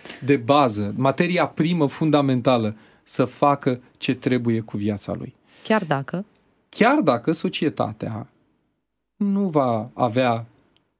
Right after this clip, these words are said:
Speaker 1: cel mai bun, cel mai frumos impact asupra, asupra lui. Copilul acesta va fi primit de acasă un set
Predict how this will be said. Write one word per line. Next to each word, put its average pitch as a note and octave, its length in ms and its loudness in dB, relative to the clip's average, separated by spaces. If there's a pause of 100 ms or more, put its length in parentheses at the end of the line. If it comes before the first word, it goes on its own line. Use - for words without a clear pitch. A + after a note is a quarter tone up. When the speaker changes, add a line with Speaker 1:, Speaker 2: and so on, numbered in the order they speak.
(120)
Speaker 1:
cel D#3 200 2
mai C#3+ 180 2
bun, A#2 460 0
cel B2 200 -2
mai C3 140 2
frumos D3 720 0 (640)
impact B2+ 720 0 (240)
asupra, A2+ 600 -2
asupra - 420 -8
lui. G#2+ 140 -2
Copilul C#4+ 400 0
acesta D#3+ 480 -2 (500)
va E3 180 2
fi F#3+ 340 -4 (1600)
primit F#3 420 2
de F3 160 -2
acasă D3 600 0
un E3 180 -4
set C4+ 460 0